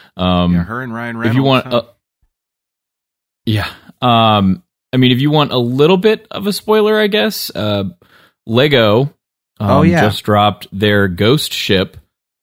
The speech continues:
Speaker 1: now, uh, which is, it's actually up for pre-order to, as of today,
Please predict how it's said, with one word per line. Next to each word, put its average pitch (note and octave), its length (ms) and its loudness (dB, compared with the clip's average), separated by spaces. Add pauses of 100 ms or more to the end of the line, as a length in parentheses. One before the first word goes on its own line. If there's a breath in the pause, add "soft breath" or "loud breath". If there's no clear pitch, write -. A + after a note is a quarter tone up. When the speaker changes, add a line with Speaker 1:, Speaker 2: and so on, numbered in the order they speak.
Speaker 1:
now, F#2+ 640 0
uh, G2 200 0
which F#2+ 180 -2
is, G2 140 -2
it's F#2+ 200 -4
actually A#2+ 280 0
up - 120 -2
for F#2+ 180 -2
pre-order A2 640 0
to, - 260 -8
as G2+ 140 -2
of F#2+ 120 -6
today, F2+ 540 0